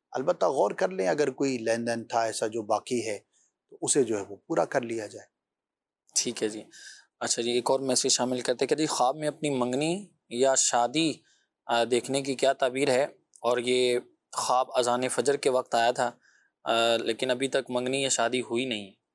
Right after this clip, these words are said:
Speaker 2: اس کی کیا تعبیر؟
Speaker 1: اللہ پاک آسانی والا، بہتری والا
Speaker 2: آمین۔
Speaker 1: معاملہ فرمائے۔ ان
Speaker 2: آمین۔
Speaker 1: سب حضرات کے لیے، خواہ وہ خواتین ہوں یا مرد ہوں، کہ جن کے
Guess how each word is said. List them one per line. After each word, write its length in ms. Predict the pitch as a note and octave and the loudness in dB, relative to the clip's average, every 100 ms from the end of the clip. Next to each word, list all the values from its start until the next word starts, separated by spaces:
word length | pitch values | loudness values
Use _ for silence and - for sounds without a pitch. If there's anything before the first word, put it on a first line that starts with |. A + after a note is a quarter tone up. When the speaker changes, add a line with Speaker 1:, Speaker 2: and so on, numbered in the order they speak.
| _ _ _ _ - | _ _ _ _ -20
Speaker 2:
اس 80 | |
کی 100 | - | -16
کیا 200 | B2 A2 | -10 -10
تعبیر؟ 600 | G#2 A2 _ _ - - - - _ _ _ _ - | -10 -16 _ _ -10 -10 -10 -18 _ _ _ _ -6
Speaker 1:
اللہ 160 | C3 B2 | -2 0
پاک 300 | - D3 C#3+ | 0 -2 0
آسانی 380 | C3+ D3 D3 E3 | 2 2 0 0
والا، 240 | D#3 D3 | 2 2
بہتری 400 | B2+ B2 - D#3+ | 0 -2 4 6
والا 200 | D#3+ D3+ | 6 4
Speaker 2:
آمین۔ 100 | C#3+ | 2
Speaker 1:
معاملہ 240 | B2+ C#3 C3+ - | 2 2 0 0
فرمائے۔ 260 | C3 C3+ | -2 0
ان 40 | C3 | -2
Speaker 2:
آمین۔ 100 | B2 | 0
Speaker 1:
سب 240 | D#3+ C#3+ | 0 0
حضرات 400 | B2+ B2 B2 B2 | 2 2 0 0
کے 120 | - | -2
لیے، 360 | A#2 A#2+ A#2 A#2 - _ _ | -2 0 -2 -2 -10 _ _
خواہ 200 | - A2 | -2 -2
وہ 80 | G#2 | -2
خواتین 560 | - G#2+ G#2 A#2 B2 | -2 -2 -4 -4 -4
ہوں 160 | A#2+ A2+ | -4 -8
یا 80 | G#2 | -10
مرد 260 | A2 A#2+ A#2+ | -4 -4 -4
ہوں، 160 | A2+ | -8
کہ 140 | G#2+ G#2+ | -6 -8
جن 240 | G#2+ G#2+ | -8 -12
کے 180 | - | -8